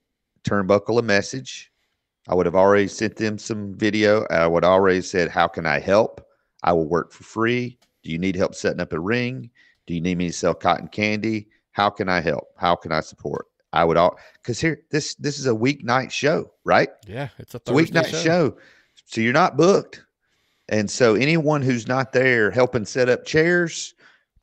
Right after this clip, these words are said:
Speaker 1: trying to rub elbows, I,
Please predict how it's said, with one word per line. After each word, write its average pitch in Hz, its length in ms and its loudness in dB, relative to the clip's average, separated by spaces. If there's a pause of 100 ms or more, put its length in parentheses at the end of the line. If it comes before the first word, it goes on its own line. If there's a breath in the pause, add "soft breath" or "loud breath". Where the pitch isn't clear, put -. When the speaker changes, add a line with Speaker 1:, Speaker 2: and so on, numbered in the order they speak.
(140)
Speaker 1:
trying 117 420 2
to 107 240 4 (1080)
rub 117 280 4
elbows, 92 600 4
I, 62 200 -6